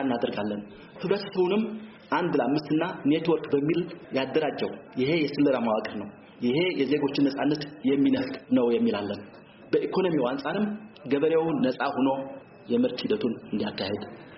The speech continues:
ነጋዴው ነፃ ሆኖ የንግድ ስራውን እንዲያካሂድ። ለምሳሌ የማዳበሪያ ግዢ፣ የምርጥ ዘር ግዢ በአስገዳጅ እየተካሄደ ነው ያለው። ህዝቡ ተበድሮም ንብረቱም ሽጦ እንዲገዛ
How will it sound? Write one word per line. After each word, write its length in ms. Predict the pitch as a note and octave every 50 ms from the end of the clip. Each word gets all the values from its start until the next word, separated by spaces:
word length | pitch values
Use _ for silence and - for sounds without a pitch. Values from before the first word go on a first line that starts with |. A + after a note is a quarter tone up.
| - -
ነጋዴው 480 | A#2+ B2+ C3 C3+ D#3 D3+ D#3 F3 E3+ D#3 - - - - - - -
ነፃ 180 | B2+ B2+ B2+ - C3+ C#3+
ሆኖ 160 | C#3 C#3 C#3+ D3+ F3 E3 - - - - - - - - - - -
የንግድ 340 | B2+ B2+ B2+ C3 - - -
ስራውን 360 | - - A#2+ G#2+ A2 A#2 - - - -
እንዲያካሂድ። 560 | - G#2+ G#2 G#2 G2+ - - F#2+ - - - - - - - - - - - -
ለምሳሌ 400 | - A#3+ C4+ - - - D3+ D3+ E3+
የማዳበሪያ 540 | D#3+ D#3 D3+ D3+ D3+ D#3 D3+ D#3 D#3 D3+ D3 D3
ግዢ፣ 260 | - D#3 D#3 D3+ - G3 G#3 G#3 - - - - - - - -
የምርጥ 280 | C#3 D3 A3+ F3 E3+ - D3+
ዘር 180 | D#3+ E3+ D#3+ E3
ግዢ 240 | - - D#3+ D#3+ D#3 F#3+ G#3 G#3+ G#3 - - - - - - -
በአስገዳጅ 540 | - - - - - E3+ D#3 - C#3+ C3 -
እየተካሄደ 420 | C3 B2+ B2 B2+ - A#2+ A#2 G#2+ G#2+
ነው 120 | G#2+ G#2
ያለው። 220 | G#2 G#2 G#2 - - - - - - - - -
ህዝቡ 360 | - F3+ F#3+ F#3 E3+ D3+ D3+ G3+ A3 A3+ A3 - - - - - - - - - -
ተበድሮም 540 | - C#3+ C#3 G#3 - - - - - - - - - - - - - - - - - - -
ንብረቱም 380 | - D#3 C#3 E3 E3+ E3 G3 F#3+
ሽጦ 200 | E3+ - F3 F#3+ F3 -
እንዲገዛ 400 | - D#3 D3 E3 D#3 E3+ D#3+